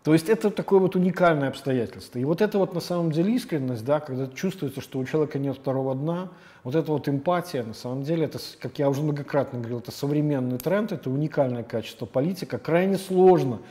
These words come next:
найти политика, который бы был на избранном посту, который бы этими к-, свойствами обладал, потому что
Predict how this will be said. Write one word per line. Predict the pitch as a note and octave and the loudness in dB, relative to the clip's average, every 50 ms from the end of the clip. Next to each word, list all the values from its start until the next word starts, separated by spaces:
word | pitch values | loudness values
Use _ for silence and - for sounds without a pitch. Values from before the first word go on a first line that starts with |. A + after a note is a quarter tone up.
| - - - - - - | -20 -20 -20 -20 -12 -4
найти | A#2+ C3 C#3 C#3+ C#3 - F3 | 0 0 2 2 2 0 0
политика, | - - C#3+ C#3+ D3 C#3 - C3 - A2 | 2 4 2 2 2 0 -2 -6 -8 -8
который | - C3 - C3 B2 B2 | -10 -6 -4 -4 -2 -2
бы | B2 B2+ | -2 -2
был | B2+ B2+ D3 D3 | 0 2 2 2
на | C#3 C3+ C3+ | 2 2 0
избранном | C3+ B2+ A#2+ B2 C3 B2+ B2+ B2+ A#2+ | -2 -2 -2 -2 -2 0 0 -2 -2
посту, | B2 C3 B2+ - - C#3+ C3 | -2 -4 -6 -4 -6 -6 -4
который | - B2 - A#2+ A#2+ A#2+ | -4 -6 -6 -6 -6 -2
бы | A#2+ C3 B2+ | -2 -2 -2
этими | B2+ - B2+ B2 | -2 -4 -6 -8
к-, | A#2 - - B2 | -8 -8 -14 -16
свойствами | - - C#3 C3+ B2+ C3 - B2+ B2 B2 A#2+ | -10 -4 -2 -2 -2 -2 -4 -4 -4 -2 -2
обладал, | A#2 A#2 B2 B2+ B2 C3 E3+ F#3+ G3+ - | -2 0 0 0 2 4 6 4 4 4
потому | C3 - B2 B2 C#3+ D#3+ | -2 -4 -4 -2 -2 -4
что | - - C#3+ B2+ | -4 -6 -8 -8